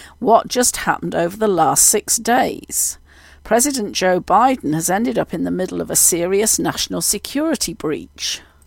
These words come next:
There were initial efforts in the fake news to downplay the scandal, as if finding classified documents in Biden's garage was no big deal. But it is a big deal.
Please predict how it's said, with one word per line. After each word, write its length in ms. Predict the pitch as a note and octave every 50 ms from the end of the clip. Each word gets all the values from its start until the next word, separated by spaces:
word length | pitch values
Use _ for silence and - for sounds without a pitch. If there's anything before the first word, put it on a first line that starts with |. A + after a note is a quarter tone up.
| _ _ _ - - - - - - - _ -
There 140 | A3+ A3
were 160 | A3 A3+ A3+ A3
initial 480 | A3 A3 A#3+ C4 - - D4+ B3+ - -
efforts 440 | - G#3+ G#3 - - E3 - - -
in 140 | E3+ F3 E3+
the 80 | F3 -
fake 380 | - - F#3 F3+ - - -
news 360 | F#3+ G#3+ G#3+ G3 - - - -
to 100 | - E3
downplay 640 | D#3+ - F#3 F3+ F#3 F3+ E3 - - E3+ D#3+ D#3 D3
the 60 | - D3+
scandal, 680 | - - - G#3+ G#3+ A#3+ A3+ G3 E3+ C#3+ C3 - - -
as 120 | - D3+ G#3+
if 100 | F#3 -
finding 540 | - - - G3 G3 G#3 A3+ A#3 A#3 A3 G3+
classified 600 | - - F#3+ - - F#3+ - - F3+ E3+ F3 -
documents 580 | - F3 - - - F3 C#3+ C#3 C#3+ - - -
in 160 | C#3+ D#3 D3+
Biden's 560 | D3+ - F3 F#3 F3+ F3 F3 - D#3 D#3+ D#3+
garage 640 | - - - G3 G#3+ C4 - - - C#2 - D3+ - -
was 140 | G3+ G3
no 220 | - A3 - D#3+ D#3+
big 340 | - - F3+ - - - -
deal. 380 | G#3 A#3+ A#3 D#3 A#2 G2+ - - - - - - - - -
But 160 | - F#3 -
it 180 | - A3+ - -
is 140 | D#4+ B3+ -
a 80 | F#3+
big 280 | F3+ - - - - _
deal. 280 | - - A2+ - -